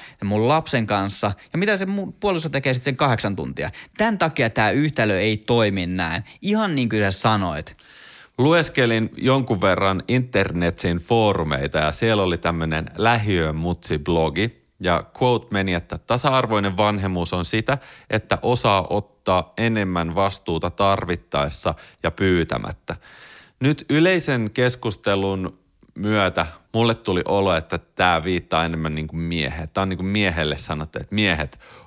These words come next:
Speaker 2: osatkaa ottaa enemmän vastuuta tarvittaessa ja pyytämättä. Isät, keskittykää olennaiseen",
Speaker 1: Niin.
Speaker 2: tiedätkö?
Speaker 1: No se,
Speaker 2: Joo.
Speaker 1: no se lähtee ihan tosta lähiömutsi
Speaker 2: Jep.
Speaker 1: blogista,
Speaker 2: No
Speaker 1: niin
Speaker 2: joo,
Speaker 1: blogin
Speaker 2: joo.
Speaker 1: nimestä jo, että,
Speaker 2: Hei.
Speaker 1: että se on, tu-, tu-, tulee äidin suusta, niin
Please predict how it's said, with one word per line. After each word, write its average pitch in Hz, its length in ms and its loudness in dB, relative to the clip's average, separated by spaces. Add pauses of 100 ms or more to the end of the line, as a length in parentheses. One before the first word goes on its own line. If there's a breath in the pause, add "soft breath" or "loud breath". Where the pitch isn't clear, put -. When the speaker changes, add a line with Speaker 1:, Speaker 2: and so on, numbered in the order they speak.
Speaker 2:
osatkaa 85 840 0
ottaa 95 540 0
enemmän 85 600 -2
vastuuta 82 580 -2
tarvittaessa 82 1000 -2
ja 76 140 -2
pyytämättä. 80 760 -4 (220)
Isät, - 480 -2 (600 loud breath)
keskittykää 85 840 -2
olennaiseen", 76 640 -2
Speaker 1:
Niin. 64 100 -10
Speaker 2:
tiedätkö? 101 400 0 (160)
Speaker 1:
No 120 120 2
se, 120 60 4
Speaker 2:
Joo. 127 100 2
Speaker 1:
no 135 140 2
se 135 120 0
lähtee 139 260 2
ihan 131 120 0
tosta 131 200 -4
lähiömutsi 131 520 2
Speaker 2:
Jep. 190 100 0
Speaker 1:
blogista, 110 720 2
Speaker 2:
No - 160 2
Speaker 1:
niin 120 120 2
Speaker 2:
joo, - 140 4
Speaker 1:
blogin 135 200 4
Speaker 2:
joo. 131 100 2
Speaker 1:
nimestä 131 420 2
jo, 98 160 2
että, 175 140 2
Speaker 2:
Hei. 196 80 2
Speaker 1:
että 151 120 -2
se 101 80 0
on, 101 200 -2 (120)
tu-, 131 240 0
tu-, 135 180 -2
tulee 139 240 0
äidin 123 280 2
suusta, 110 340 -2
niin 104 140 -4